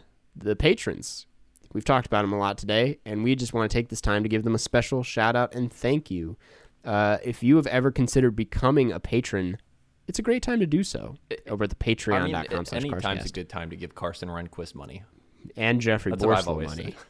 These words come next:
Speaker 1: That's, yeah. That, well, <laughs> that's not what you've always said.
Speaker 2: <laughs>
Speaker 1: Um, the, the Patreon has tons of cool perks that you get for supporting us, such as bonus episodes coming twice a month, Q and A's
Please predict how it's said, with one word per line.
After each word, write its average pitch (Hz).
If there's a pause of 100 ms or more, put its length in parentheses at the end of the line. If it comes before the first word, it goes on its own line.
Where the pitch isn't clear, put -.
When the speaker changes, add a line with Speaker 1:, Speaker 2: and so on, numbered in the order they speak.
(260)
Speaker 1:
That's, 101
yeah. 82 (220)
That, 113
well, 120 (180)
<laughs> -
that's 127
not 104
what 82
you've -
always -
said. 151 (480)
Speaker 2:
<laughs> -
Speaker 1:
Um, 127 (680)
the, 131
the 139
Patreon 190
has 143
tons 147
of 120
cool 131 (100)
perks - (100)
that 113
you 120
get 135 (220)
for -
supporting 98
us, 117
such -
as 104 (300)
bonus 123
episodes 101
coming 98
twice 98
a 87
month, 95
Q 117
and 107
A's 110